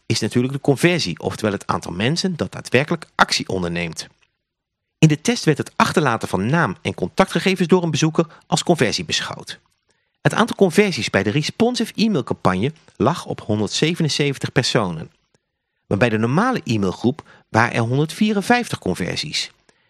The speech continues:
Dit is een verschil van vijftien procent. Maar als alleen naar de conversies op een mobiel apparaat wordt gekeken, liggen de getallen echter totaal anders. Bij de responsive e-mailcampagne zijn er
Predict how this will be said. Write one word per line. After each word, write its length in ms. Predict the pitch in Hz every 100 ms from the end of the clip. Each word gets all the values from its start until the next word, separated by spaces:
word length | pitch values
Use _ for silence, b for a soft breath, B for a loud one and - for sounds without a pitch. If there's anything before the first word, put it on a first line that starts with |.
| _
Dit 220 | 220 262
is 100 | -
een 60 | 139
verschil 280 | - - 190
van 140 | 107
vijftien 400 | - 151 - 196
procent. 520 | - 131 95 80 - _ _ _ _ _ _
Maar 420 | _ 92 107 135 -
als 220 | 107 -
alleen 360 | 104 107 165
naar 100 | 135
de 80 | 107
conversies 640 | - 190 - 151 156 175
op 180 | - -
een 100 | 90
mobiel 640 | 90 90 90 _ 349 339 -
apparaat 400 | - 90 92 85
wordt 160 | 90
gekeken, 540 | - - 82 90 156 - b b b
liggen 240 | 139 190
de 60 | 180
getallen 440 | 160 156 208 202
echter 240 | - 135 135 -
totaal 800 | 165 196 - _ - 220 240 226 _
anders. 520 | - 190 117 - - - _ _ _ _ _ _ _ _ _ _ _ _ _ _ _ _ _ _ _
Bij 100 | 151
de 60 |
responsive 540 | 180 175 - 269 240 -
e-mailcampagne 720 | 214 185 - - - 98 92
zijn 200 | 117
er 100 | 107